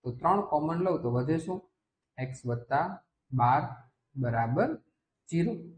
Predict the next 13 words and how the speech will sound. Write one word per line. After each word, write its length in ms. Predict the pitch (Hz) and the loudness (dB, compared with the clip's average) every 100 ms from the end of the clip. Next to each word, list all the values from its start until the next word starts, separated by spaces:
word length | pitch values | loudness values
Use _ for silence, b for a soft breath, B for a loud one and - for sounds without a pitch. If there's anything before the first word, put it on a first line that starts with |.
| _ | _
પછી, 520 | 135 135 185 214 - | -2 -2 -2 -4 -6
સોરી, 360 | - 160 131 - | -2 0 0 -2
ચાર, 600 | - 143 131 - - - _ _ _ _ _ _ | 2 4 4 2 -8 -20 _ _ _ _ _ _
સોરી, 220 | 139 131 135 | -4 -2 -2
સોરી, 260 | 131 131 | -2 -4
સોરી, 280 | 131 131 131 | -4 -6 -4
કોમન 340 | 131 131 143 | -2 -2 0
લઈશું 200 | 135 135 | 0 0
તો 80 | 131 | -4
ચાર 220 | 127 131 | 0 2
આવશે 200 | 131 - | 2 0
ને, 60 | 320 | -6
ત્રણ 380 | - 131 131 | -4 -2 -2